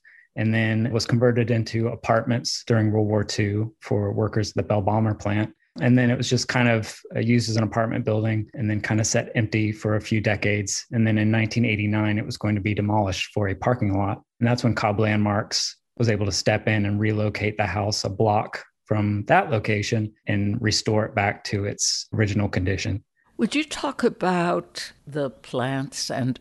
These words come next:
Speaker 2: herbs in the garden and their connection to William Root's practice?
Speaker 1: Sure. William, being a, a druggist, he didn't receive any formal training. There wasn't, like, any schooling like that in this part of Georgia. And so he would just would have read,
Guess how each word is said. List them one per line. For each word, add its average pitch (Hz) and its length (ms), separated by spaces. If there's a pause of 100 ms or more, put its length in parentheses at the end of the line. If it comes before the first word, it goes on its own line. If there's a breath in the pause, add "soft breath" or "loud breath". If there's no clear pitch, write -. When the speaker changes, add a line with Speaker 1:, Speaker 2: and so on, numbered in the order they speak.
(120)
Speaker 2:
herbs 139 520
in 131 200
the 120 120
garden 131 640 (140)
and 127 400
their 175 240
connection 123 1080 (180)
to 123 400 (180)
William 127 580
Root's 113 560
practice? - 920 (180)
Speaker 1:
Sure. 117 600
William, 151 580 (220)
being 123 300
a, 123 260
a 120 80
druggist, 117 720
he - 120
didn't 151 220
receive 131 340
any 107 140
formal 120 340
training. 131 540
There 120 80
wasn't, 113 240
like, 107 260 (160)
any 131 160
schooling 123 420
like 107 200
that 107 200
in 107 80
this 104 120
part 113 200
of 104 80
Georgia. 107 360
And 110 180
so 110 240
he 127 220
would 120 100
just 117 180
would 107 120
have 104 180
read, 104 320